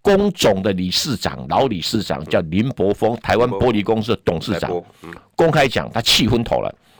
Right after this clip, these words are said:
Speaker 1: 他说：“你根本讲谎话嘛！当时我们工商界觉得国家困难，
Speaker 2: 嗯。
Speaker 1: 那也许你碍于种种原因，你买不到疫苗，
Speaker 2: 嗯。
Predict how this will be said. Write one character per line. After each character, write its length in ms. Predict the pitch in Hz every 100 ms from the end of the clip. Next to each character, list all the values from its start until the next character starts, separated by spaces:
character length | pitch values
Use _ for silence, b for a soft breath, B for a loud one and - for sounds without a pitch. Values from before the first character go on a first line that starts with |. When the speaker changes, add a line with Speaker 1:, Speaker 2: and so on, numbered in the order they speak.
| b b b b b
Speaker 1:
他 120 | - 160
说 120 | 196
：“你 60 | 131
根 100 | 160
本 80 |
讲 160 | 120 117
谎 140 | 76
话 180 | - 60
嘛！ 120 | 60 - b b b -
当 160 | 190
时 120 | 190 127
我 60 |
们 100 | 107
工 200 | - 151
商 200 | 143 131
界 260 | 127 104 85
觉 120 | - 107
得 80 | 110
国 180 | 107
家 160 | 107 113
困 240 | - 107
难， 200 | 69 - - -
Speaker 2:
嗯。 160 | 82 82 _
Speaker 1:
那 200 | - 135
也 100 | 156
许 260 | 135 110 101
你 520 | 85 90 90 90 87 -
碍 120 | 147
于 160 | 107
种 180 | 101 117
种 180 | 120 80
原 200 | 80 85
因， 200 | 92 95
你 140 | - 101
买 120 | 87
不 120 | 78
到 100 | 92
疫 140 | 98 71
苗， 160 | 58 78
Speaker 2:
嗯。 280 | 85 87